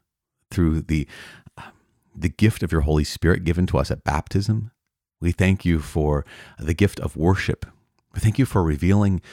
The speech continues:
your heart to us and how, um, we are to approach you, Lord God, because without your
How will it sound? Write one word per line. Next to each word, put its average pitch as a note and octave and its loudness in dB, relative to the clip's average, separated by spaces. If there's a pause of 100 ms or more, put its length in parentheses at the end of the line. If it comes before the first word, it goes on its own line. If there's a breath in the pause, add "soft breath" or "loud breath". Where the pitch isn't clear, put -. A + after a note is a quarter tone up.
(120)
your F#2 2
heart - 0
to D2+ 0
us - -4
and C2+ -2
how, F#2 -2 (260 loud breath)
um, F#2 -8
we G2 4
are G#2+ 4
to G2 -2
approach - 2
you, - -6
Lord D2+ -2
God, C#2+ -4
because E2+ -4
without F#2 -2 (280 loud breath)
your F#2 0